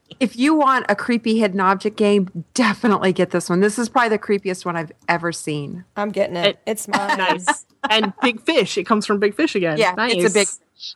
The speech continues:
Speaker 1: uh, yeah, and they do a very quality job on their hidden object
Speaker 3: Yes.
Speaker 1: games. I really
Speaker 3: Mm-hmm.
Speaker 1: enjoy. It's a little expensive. I think it was, um, four ninety-nine. So it
Speaker 3: Mm-hmm.
Speaker 1: was, it was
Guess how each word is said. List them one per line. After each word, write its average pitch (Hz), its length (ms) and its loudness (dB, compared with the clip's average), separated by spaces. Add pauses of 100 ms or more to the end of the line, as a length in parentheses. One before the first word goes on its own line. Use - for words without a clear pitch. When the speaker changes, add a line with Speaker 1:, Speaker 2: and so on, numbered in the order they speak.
(140)
Speaker 1:
uh, 247 200 2
yeah, 294 260 2
and 302 160 2
they 330 140 2
do 262 180 0
a 214 40 0
very 202 280 0
quality 185 460 -2
job 160 360 0
on 175 120 -2
their 165 100 -4
hidden 165 240 -4
object 151 240 2
Speaker 3:
Yes. - 120 -8
Speaker 1:
games. 156 280 -4
I - 60 2 (140)
really 196 260 4
Speaker 3:
Mm-hmm. 185 100 2
Speaker 1:
enjoy. 170 500 0 (440)
It's - 160 2
a 415 100 4
little 339 320 4
expensive. 185 640 0
I 185 100 4
think 226 280 0
it 233 120 0
was, 185 460 0
um, 180 500 2
four 220 240 -2
ninety-nine. 208 800 2 (320)
So - 140 -2
it 277 60 2
Speaker 3:
Mm-hmm. 339 100 2
Speaker 1:
was, 349 240 0
it 311 120 2
was 349 220 -2